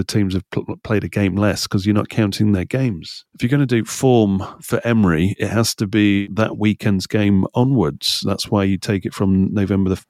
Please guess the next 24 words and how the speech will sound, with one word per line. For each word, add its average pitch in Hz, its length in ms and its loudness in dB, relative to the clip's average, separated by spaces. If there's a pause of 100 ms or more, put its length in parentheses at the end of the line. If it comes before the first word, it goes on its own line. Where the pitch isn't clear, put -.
first 101 500 -2
when 98 140 0
he 95 160 4 (220)
took - 180 -4
the 107 140 -6
job, 90 360 0
because 104 240 -6
that 104 200 -6
covers 101 520 -2
that 101 160 -2
weekend's 101 480 0
games 98 540 -2
and - 100 -6
onwards. 101 600 -4 (120)
So 110 480 0
beware 110 680 -2
of, - 380 -4
uh, 82 180 2
the 92 140 -2
hype 87 300 -2
mongers 87 500 0
after - 320 -4
their 82 180 0
likes. - 720 -6